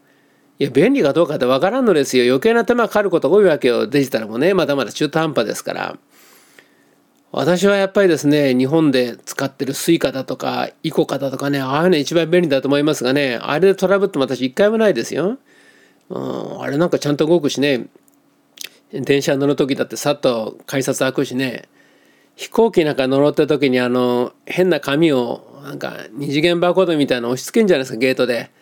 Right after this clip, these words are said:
あれはトラブルの元だわね。開かないしさ、なんかさ、ねえ、一生懸命そこで押さえつけようとしてやってる人ね、なかなか開かない人いますけども。いや、一方で、スイカだ、イコカだ、あんなちゃんと動いてんのに、なんでああいう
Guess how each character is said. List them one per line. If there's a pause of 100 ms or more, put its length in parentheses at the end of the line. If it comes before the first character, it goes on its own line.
(420)
あ
れ
は
ト
ラ
ブ
ル
の
元
だ
わ
ね。
開
か
な
い
し
さ、 (140)
な
ん
か
さ、 (840)
ね
え、
一
生
懸
命
そ
こ
で
押
さ
え
つ
け
よ
う
と
し
て
や
っ
て
る
人
ね、
な
か
な
か
開
か
な
い
人
い
ま
す
け
ど
も。 (540)
い
や、
一
方
で、 (160)
ス
イ
カ
だ、
イ
コ
カ
だ、
あ
ん
な
ち
ゃ
ん
と
動
い
て
ん
の
に、
な
ん
で
あ
あ
い
う